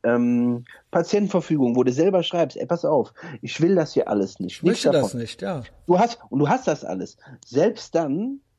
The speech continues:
Speaker 1: selbst dann wird ja trotzdem, ähm, noch wiederbelebt. Es wird ja trotz alle bis dahin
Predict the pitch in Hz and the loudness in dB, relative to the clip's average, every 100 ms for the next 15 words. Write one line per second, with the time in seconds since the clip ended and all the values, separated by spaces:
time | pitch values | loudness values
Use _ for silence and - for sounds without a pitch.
0 | _ _ - 165 - 165 151 180 - 113 | _ _ 0 0 0 0 0 -2 -6 -4
1 | 139 147 135 135 135 - 175 175 - 139 | 0 0 0 -4 -4 0 2 2 -2 0
2 | 143 139 139 147 196 202 104 85 80 - | 0 2 0 2 2 2 2 -2 -4 -12
3 | _ _ _ - 170 160 - 202 - - | _ _ _ -4 0 2 2 -2 0 0
4 | 190 180 185 175 175 156 214 | 2 0 -2 0 2 0 0